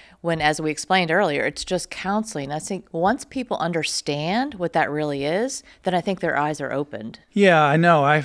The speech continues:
Speaker 2: was talking to, uh, different media sources about it in terms of what takes place in a counseling session. And they say, "Well, what about these, uh, minors? These are minors." So the parents bring them in. The parents want the counselor to give them certain kind of direction.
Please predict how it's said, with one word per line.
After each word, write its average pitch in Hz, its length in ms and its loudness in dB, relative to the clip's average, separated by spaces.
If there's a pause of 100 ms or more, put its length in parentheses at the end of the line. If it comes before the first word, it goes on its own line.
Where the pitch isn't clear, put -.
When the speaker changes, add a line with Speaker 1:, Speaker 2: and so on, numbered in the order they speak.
Speaker 2:
was 147 160 -4
talking 147 440 2
to, 139 420 0
uh, 131 220 -2 (600)
different 151 260 -2
media 147 380 0
sources 143 500 -2
about 139 320 -2
it 127 160 -6
in 131 80 -6
terms 131 340 -6
of 135 60 -6 (100)
what 147 140 -4
takes - 480 -12
place 165 400 -6
in 135 80 -8
a 120 60 -10 (160)
counseling 139 560 -8
session. 123 640 -6
And 139 320 -4
they 139 80 -2
say, 165 160 -2
"Well, 160 240 2
what 226 80 6
about 240 260 0
these, 220 260 0 (140)
uh, 170 220 0
minors? 175 400 0
These 156 220 -4
are 147 60 -2
minors." 160 380 0
So 139 100 -8
the 120 80 -14 (140)
parents 175 200 -2 (100)
bring 160 180 0
them 151 160 0
in. 156 240 2
The 143 60 -4 (140)
parents 147 220 -4
want 147 340 -2 (300)
the 151 80 -6 (120)
counselor 147 340 0
to 135 100 -6 (100)
give 143 120 0
them 135 160 -4
certain 147 460 -6 (100)
kind 147 140 -2
of 135 180 -6
direction. 160 460 -2